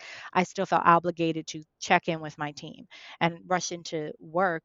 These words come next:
when truthfully I should have been able to ask for more time or have what they call, like, a lead-in, <laughs> you know, where instead of me going full force after just having this life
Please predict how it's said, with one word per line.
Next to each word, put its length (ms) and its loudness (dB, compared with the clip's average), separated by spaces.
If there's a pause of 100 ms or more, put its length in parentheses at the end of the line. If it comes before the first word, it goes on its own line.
when 220 -4
truthfully 500 -6
I 120 2
should 200 -8
have 100 -10
been 120 -6
able 200 -10
to 140 -6
ask 240 -2
for 100 -12
more 220 -12
time 480 -4 (360)
or 160 0
have 580 4
what 160 -4
they 120 0
call, 220 0
like, 160 -2
a 40 -2
lead-in, 540 -2
<laughs> 400 -8
you 100 -6
know, 120 -4
where 140 -4
instead 180 -4
of 60 0
me 60 -4
going 260 0
full 260 2
force 340 2
after 200 4
just 200 0
having 200 6
this 160 -8
life 300 2